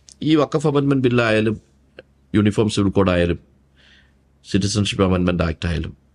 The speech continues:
ഇത്തരത്തിലുള്ള നിയമങ്ങളെയൊക്കെ, ഈ നിയമങ്ങളെയൊക്കെ സംഘ് പരിവാർ കൊണ്ടുവരുമ്പോ അല്ലെങ്കിൽ ബി ജെ പി കൊണ്ടുവരുമ്പോ ഇതിനകത്തൊരു പൊളിറ്റിക്സ് ഉണ്ട്. ഈ പൊളിറ്റിക്സ് ഒരു ഐഡിയോളജിയുടെ പ്രശ്നമാണ്.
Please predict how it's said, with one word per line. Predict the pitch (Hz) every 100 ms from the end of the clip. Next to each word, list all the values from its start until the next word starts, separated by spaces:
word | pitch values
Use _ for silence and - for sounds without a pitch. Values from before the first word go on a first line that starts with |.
| _ _ _ _ _ _ _ 185
ഇത്തരത്തിലുള്ള | 240 233 220 196
നിയമങ്ങളെയൊക്കെ, | 139 123 110 82 - - _ - _ _ _ _ -
ഈ | 127
നിയമങ്ങളെയൊക്കെ | 120 123 123 113 - 113 - _ _ _ _ _ _ - -
സംഘ് | 113 110
പരിവാർ | 113 107 104
കൊണ്ടുവരുമ്പോ | 82 73 73 76 -
അല്ലെങ്കിൽ | 82 87
ബി | 87 87
ജെ | 95
പി | 87
കൊണ്ടുവരുമ്പോ | 82 71 - - - - _ _ _ _ _ _ _ _ _ _ _ -
ഇതിനകത്തൊരു | 240 240 247 175
പൊളിറ്റിക്സ് | 147 - -
ഉണ്ട്. | - - _ _ _ _ _ _ _ _ _ _ _ _ _ _ _ _ _ _ 220
ഈ | 262
പൊളിറ്റിക്സ് | 220 202 202 208 202
ഒരു | 175
ഐഡിയോളജിയുടെ | 147 165 170 165 165 127
പ്രശ്നമാണ്. | - 85 -